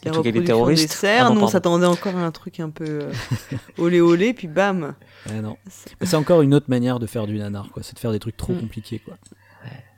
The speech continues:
Speaker 3: Bon, bah, écoutez, on se retrouvera, du coup, dans un futur nanar ludique. Ce sera, euh, la prochaine fois qu'il y aura, euh, cinq vendredis dans un mois.
Speaker 1: Mm, c'est ça, les mois nanars. Mm.
Speaker 3: Pendant le prochain rendez-vous nanar ludique, ce sera.
Speaker 2: <laughs>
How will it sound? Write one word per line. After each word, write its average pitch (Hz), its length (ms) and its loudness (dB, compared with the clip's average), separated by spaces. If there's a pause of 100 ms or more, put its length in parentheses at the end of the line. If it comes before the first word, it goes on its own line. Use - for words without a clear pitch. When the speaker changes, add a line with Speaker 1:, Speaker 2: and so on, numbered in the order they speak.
(520)
Speaker 3:
Bon, 135 140 -2
bah, 131 80 4
écoutez, 139 500 -2 (480)
on 151 140 -2
se - 100 -8
retrouvera, 139 460 -2
du 113 100 -6
coup, - 160 -14
dans 107 500 -4
un 104 80 -8
futur - 300 -10
nanar 107 300 -4
ludique. 104 320 -8
Ce 104 160 -10
sera, 107 340 -8
euh, - 220 -10
la - 100 -12
prochaine 110 300 -8
fois 113 160 -6
qu'il - 140 -14
y - 20 -6
aura, 101 300 -6
euh, 98 120 -8
cinq 117 240 -2
vendredis 107 380 -6
dans 104 240 -4
un 98 80 -4
mois. 101 260 -6
Speaker 1:
Mm, 104 120 -8 (100)
c'est 117 120 -4
ça, - 300 -4
les 110 120 0
mois 117 180 2
nanars. 113 480 0 (400)
Mm. 104 80 -14 (340)
Speaker 3:
Pendant 110 240 -4
le 110 120 0
prochain - 500 -2 (100)
rendez-vous 120 600 0
nanar 110 260 0
ludique, 104 320 -4
ce - 120 -12
sera. - 180 -16 (360)
Speaker 2:
<laughs> 285 60 2